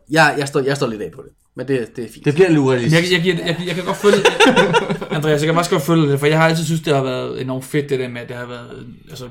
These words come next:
Speaker 3: pieces, kling, kling, kling, og så at det har været en dragt, han er på.
Speaker 1: Ja, det kan man forstå.
Speaker 3: Ja, jeg synes også, det går lidt over. Jeg, jeg, jeg, jeg, jeg, jeg æder dem, for jeg synes, det er fedt, men jeg kan, jeg kan godt, jeg synes, de andre er federe. Det er federe, når han er i en dragt.
Speaker 1: Ja.
Speaker 3: Rigtig dragt.
Speaker 2: Jeg synes
Speaker 1: Men,
Speaker 2: bare,
Speaker 1: men
Speaker 2: det er
Speaker 1: det,
Speaker 2: fedt.
Speaker 1: men det er
Speaker 2: Jeg
Speaker 1: også
Speaker 2: synes
Speaker 1: fedt,
Speaker 2: bare,
Speaker 1: der
Speaker 2: det
Speaker 1: er
Speaker 2: bliver
Speaker 1: en
Speaker 2: så,
Speaker 1: udvikling
Speaker 2: det, det er bare
Speaker 1: i
Speaker 2: fedt,
Speaker 1: det.
Speaker 2: det bliver så organisk.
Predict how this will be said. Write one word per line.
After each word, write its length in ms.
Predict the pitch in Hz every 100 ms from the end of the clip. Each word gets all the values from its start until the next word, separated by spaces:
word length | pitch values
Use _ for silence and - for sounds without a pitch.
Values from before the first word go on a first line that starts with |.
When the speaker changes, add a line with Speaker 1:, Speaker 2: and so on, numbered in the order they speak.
| -
Speaker 3:
pieces, 460 | 160 139 139 127 - _ _
kling, 220 | 160 151
kling, 200 | 147 143
kling, 240 | 143 143 143
og 60 |
så 100 | 143
at 160 | 131 135
det 60 |
har 60 | 127
været 120 | 127
en 60 | 127
dragt, 240 | 131 127 -
han 100 | 127
er 40 |
på. 260 | 123 117 _
Speaker 1:
Ja, 40 | -
det 100 | 165
kan 100 | 185
man 100 | 147
forstå. 480 | 127 - 147 101 -
Speaker 3:
Ja, 180 | 131 139 - -
jeg 200 | 147 151
synes 180 | 165 175
også, 160 | 180 185
det 80 |
går 80 | 175
lidt 100 | 175
over. 140 | 170 165
Jeg, 40 | 160 160
jeg, 120 | 180 175
jeg, 160 | 170 -
jeg, 140 | 160 151
jeg, 100 | 151 -
jeg 100 | 165
æder 180 | 180 208
dem, 100 | 196
for 100 | 160
jeg 100 | 156
synes, 120 | 156 160
det 60 |
er 100 | 165
fedt, 200 | - 175
men 140 | 151 147
jeg 60 | 143
kan, 160 | 139
jeg 100 | 147
kan 100 | 147
godt, 140 | 160 165
jeg 80 | 156
synes, 120 | 139 147
de 100 | 156
andre 180 | 175
er 40 | 160
federe. 340 | 135 120 113 -
Det 140 | 131
er 60 | 131
federe, 240 | 135 175
når 60 | 160
han 100 | 139
er 40 | 139
i 20 |
en 100 | 139
dragt. 300 | 135 - - _ _ -
Speaker 1:
Ja. 60 | -
Speaker 3:
Rigtig 200 | 139 135
dragt. 220 | 143 - - - _ _ _ _ _ _ _ _ _ _ _ -
Speaker 2:
Jeg 100 | 170
synes 40 |
Speaker 1:
Men, 60 | 151
Speaker 2:
bare, 60 | 160
Speaker 1:
men 20 |
Speaker 2:
det 60 | 175
er 40 |
Speaker 1:
det, 80 | 175
Speaker 2:
fedt. 20 |
Speaker 1:
men 80 | 196
det 60 |
er 40 | 196
Speaker 2:
Jeg 80 | 190
Speaker 1:
også 60 |
Speaker 2:
synes 120 | 196
Speaker 1:
fedt, 20 | 208
Speaker 2:
bare, 100 | 202
Speaker 1:
der 60 | 202
Speaker 2:
det 60 |
Speaker 1:
er 40 | 196
Speaker 2:
bliver 120 | 208
Speaker 1:
en 40 |
Speaker 2:
så, 40 | 175
Speaker 1:
udvikling 180 | 143
Speaker 2:
det, 60 | 165
det 60 | 202
er 40 |
bare 140 | 202
Speaker 1:
i 40 | 247
Speaker 2:
fedt, 120 | 220
Speaker 1:
det. 20 |
Speaker 2:
det 100 | 214
bliver 140 | 196 196
så 120 | 180
organisk. 840 | 139 190 196 208 196 - - -